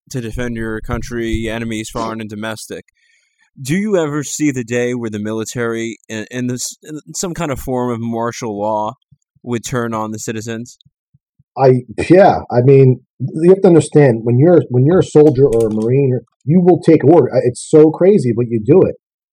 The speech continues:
Speaker 2: I'm not saying they have control over you, like, your mental powers, but – you're so afraid of being hurt, like, not physically, but punished. They, they have a lot of, uh, the, the military, military code of justice, and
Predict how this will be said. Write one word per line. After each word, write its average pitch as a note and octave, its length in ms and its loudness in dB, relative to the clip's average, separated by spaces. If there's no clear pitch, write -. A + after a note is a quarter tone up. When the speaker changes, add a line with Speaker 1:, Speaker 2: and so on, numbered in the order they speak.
Speaker 2:
I'm E3 60 2
not G3+ 140 6
saying F3 200 4
they D#3 60 6
have C#3+ 140 4
control C#3+ 440 6
over B2 120 0
you, B2+ 240 0
like, A2+ 140 -2
your A2 200 -6
mental C3+ 400 2
powers, A2 420 0
but – A#2+ 180 2
you're F3 280 6
so F3+ 360 4
afraid D#3 400 2
of A#2 100 2
being C#3 280 2
hurt, D3+ 260 4
like, A#2+ 200 0
not D3 220 2
physically, D#3 500 6
but A#2 120 4
punished. A2 520 -2
They, B2+ 160 4
they C#3 100 6
have C#3+ 140 6
a B2+ 40 2
lot C#3 180 6
of, C3+ 60 6
uh, B2 260 2
the, A#2+ 100 -2
the A#2 180 0
military, D3 480 6
military C#3 600 6
code C#3+ 200 6
of A2 120 2
justice, C#3 520 4
and G#2+ 140 -6